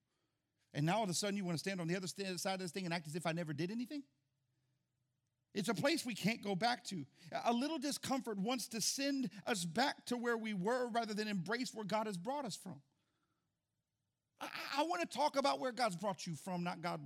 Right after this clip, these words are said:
where, where, where you wanna go back to. C-, 'cause I, I've counseled a lot of people prior to the pandemic. Counseled a lot of marriages prior to the pandemic.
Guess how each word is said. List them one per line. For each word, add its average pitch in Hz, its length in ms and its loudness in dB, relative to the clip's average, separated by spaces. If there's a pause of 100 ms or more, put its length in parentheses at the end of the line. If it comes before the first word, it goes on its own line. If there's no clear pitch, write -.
where, 185 160 -4
where, 175 180 -4
where 170 100 -2
you 165 140 -2
wanna 156 160 -2
go 127 120 -6
back 127 260 -4
to. - 100 -20 (1600)
C-, 240 120 2
'cause 220 260 0
I, 202 200 4
I've 202 160 4
counseled 202 400 0
a 143 40 0
lot 170 260 4
of 165 60 -4
people 185 420 -2 (480)
prior 175 360 6
to 196 200 0
the 160 80 0
pandemic. 170 460 0 (1120)
Counseled 185 360 2
a - 20 4
lot 190 140 6
of 185 40 2
marriages 190 460 4
prior 185 380 6
to 214 200 -4
the 170 120 -2
pandemic. 175 640 0